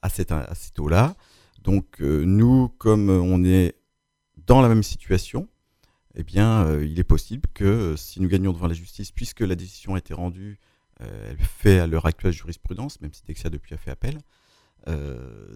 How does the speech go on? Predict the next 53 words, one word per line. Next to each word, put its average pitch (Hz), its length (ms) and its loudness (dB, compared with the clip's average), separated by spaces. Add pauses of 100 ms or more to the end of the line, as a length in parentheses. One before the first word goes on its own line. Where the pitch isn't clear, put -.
(100)
donc, - 280 -8
euh, 80 60 -4
nous, 92 180 -4
on 95 220 0
est 95 80 2
dans 85 80 2
le 87 60 4
même 85 140 2
cas. 139 420 2 (240)
On 85 320 -10 (120)
peut 95 120 -2
très 107 180 -2
bien 101 140 -2
passer, 98 420 2
si - 200 -16
nous 85 80 -8
gagnons, 92 460 -2 (460)
euh, 67 120 -18
de, 80 220 -8
d'un 82 140 -6
taux 101 160 -8
de 90 40 -8
treize 87 200 -4
virgule 87 240 -4
vingt-quatre 82 380 -4
pour - 160 -4
cent 110 260 -10
à 101 340 -8
un 80 80 -10
taux 107 280 -6
de, 104 260 -4 (500)
euh, 50 140 -20 (340)
alors, 82 160 -4
on 90 240 -6
dit 127 220 4
un 120 80 6
pour - 160 6
cent, 139 200 4
mais 151 120 4
en, 98 180 2
en 95 100 -6
réalité, 98 520 2
ce - 280 -10
serait 120 340 -2
zéro 110 260 2
virgule 110 280 -4
zéro 101 240 -6
quatre - 440 -6 (200)
pour - 200 -16
cent 107 240 -8
de 98 100 0
taux - 160 -4
d'intérêt. 85 360 -8